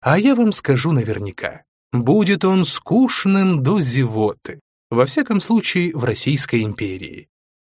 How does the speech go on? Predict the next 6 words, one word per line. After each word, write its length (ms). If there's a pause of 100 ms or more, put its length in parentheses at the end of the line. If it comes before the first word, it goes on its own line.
(320)
Нынешний 520
век 460
подарил 400
человечеству 800
удивительнейшее 960
открытие. 600